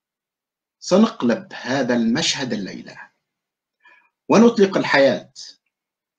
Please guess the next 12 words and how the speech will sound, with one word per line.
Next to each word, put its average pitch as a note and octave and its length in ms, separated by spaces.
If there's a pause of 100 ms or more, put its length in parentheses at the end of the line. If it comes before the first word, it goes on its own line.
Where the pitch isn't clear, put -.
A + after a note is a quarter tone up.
(260)
عبر F#3 340
من G3 160
استعادوا F#3+ 560
البدايات D3+ 880 (1400)
وجروا C3+ 680 (760)
الشمس D#3 480 (1040)
إلى A3 180
الوراء F#3+ 600
لتبدأ G3+ 1080
من E3 200
جديد E3+ 460
يومها، D3 840